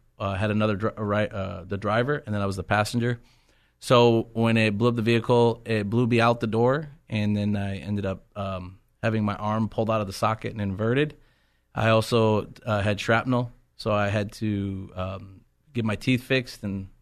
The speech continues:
'cause it had shifted around my teeth over time. Um, my driver, he lived. He took, uh, shrapnel from his heel to his butt cheek,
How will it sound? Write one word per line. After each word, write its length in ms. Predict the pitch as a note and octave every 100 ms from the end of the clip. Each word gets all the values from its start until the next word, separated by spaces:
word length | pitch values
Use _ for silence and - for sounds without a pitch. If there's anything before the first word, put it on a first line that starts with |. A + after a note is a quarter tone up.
| _ _ _ _ -
'cause 120 | G#2+
it 180 | G#2 G#2
had 220 | G#2+ F#2
shifted 320 | - A2 A#2
around 220 | A2 A2+
my 120 | A2
teeth 420 | G2 - A#2+ A#2+ -
over 220 | G#2 G2
time. 380 | - A#2+ C#3+ C#3+ _ _ _ _ _ _ -
Um, 300 | G#2 G#2 G2
my 140 | G2+ G#2+
driver, 760 | G2+ A#2 B2+ C3+ C3+ C3 C3 _
he 500 | _ B2 - B2+ B2+
lived. 400 | A#2+ B2 C3 C3+
He 380 | - A#2 B2+ A#2+
took, 440 | A#2 - C3 A#2 - -
uh, 300 | A#2 A2+ G#2
shrapnel 420 | - B2 A#2 A#2+
from 220 | A2+ A2+
his 240 | G#2+ A#2+ A2
heel 480 | - B2+ C3+ D3 -
to 140 | - A2+
his 140 | G#2
butt 240 | F#2+ A#2
cheek, 380 | B2 D3 D3 -